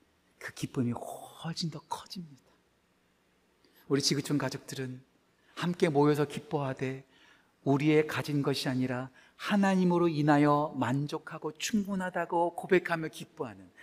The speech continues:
함께 기뻐하는 귀한 은혜가 우리 지구촌 교회 가운데 넘치기를 간절히 소원합니다. 우리가 기뻐하는 이유, 하나님 한 분 때문에 그렇습니다. 하나님으로 만족합니다. 하나님으로 충분합니다.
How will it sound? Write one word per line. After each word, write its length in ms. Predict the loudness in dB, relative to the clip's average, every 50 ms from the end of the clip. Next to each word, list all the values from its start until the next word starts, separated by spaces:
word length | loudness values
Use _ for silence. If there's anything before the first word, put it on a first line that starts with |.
| -20 -18 -18 -16 -12
함께 460 | -2 4 6 6 6 8 8 6 6
기뻐하는 480 | 6 4 2 2 4 4 4 4 2 2
귀한 220 | 2 4 4 6
은혜가 420 | 6 6 6 6 6 4 2 0 -4 -12 -20 -20 _ _ _
우리 120 | -2 -2
지구촌 360 | 0 0 -2 -4 -4 -4 -2 0
교회 140 | 0 0
가운데 240 | 0 0 -2 -4 -4
넘치기를 580 | -4 -4 -6 -6 -6 -8 -6 -6 -8 -8 -8 -10
간절히 580 | -12 -16 -16 -14 -12 -12 -12 -12 -12 -14 -14 -14
소원합니다. 640 | -12 -14 -16 -16 -18 -18 -20 -20 -20 -20 -20 _ _ _ _ _ _ _ _ _ _ _ _ _ _ -4
우리가 200 | -2 0 0 0
기뻐하는 500 | -2 -4 -2 2 4 6 6 6 6 6
이유, 460 | 4 4 6 6 6 4 2 -2 -12 -18 -20 -20 _ _ _ _ _ _ _
하나님 500 | -10 -4 -2 0 2 4 4 2 2 -2 -4
한 220 | -6 -6 -4 -4
분 180 | -4 -4 -4 -4
때문에 320 | -6 -6 -6 -8 -12 -18
그렇습니다. 680 | -20 -20 -18 -16 -16 -16 -18 -20 _ _ _ -20 -20 -20 _ _ _ _ _ _ _ _ _
하나님으로 500 | -6 -2 2 4 4 6 6 4 4 4
만족합니다. 800 | 4 2 2 0 -2 -6 -8 -10 -8 -8 -8 -8 -8 -12 -16 -20 _ _ _ _ _ _ _ _ _
하나님으로 380 | -4 0 2 2 2 2 2
충분합니다. 840 | 2 2 2 2 4 4 6 6 6 6 6 8 8 8 8 8 6